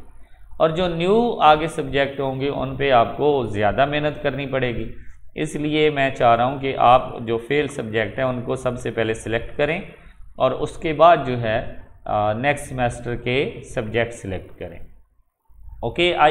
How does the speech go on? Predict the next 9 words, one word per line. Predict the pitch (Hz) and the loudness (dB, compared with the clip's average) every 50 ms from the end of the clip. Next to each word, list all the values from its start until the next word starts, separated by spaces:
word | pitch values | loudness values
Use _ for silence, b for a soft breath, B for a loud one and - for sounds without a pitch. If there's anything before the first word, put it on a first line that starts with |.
| 160 160 | 4 4
hope | 160 160 156 160 - | 0 0 0 0 -2
के | 165 156 156 156 156 B B B B B B B - | 0 0 0 0 -2 B B B B B B B 0
आपको | 127 139 139 143 151 | 0 0 2 0 -2
मेरी | 143 143 139 139 143 | -2 0 -2 -2 -2
बात | 135 127 123 127 127 123 | 2 4 4 4 4 0
की | 131 135 | -8 -6
समझ | - 143 135 139 139 123 | -6 -6 -6 -4 -2 0
आई | 120 113 113 113 | 0 0 0 -2
होगी। | 107 107 107 113 | -2 -4 -6 -8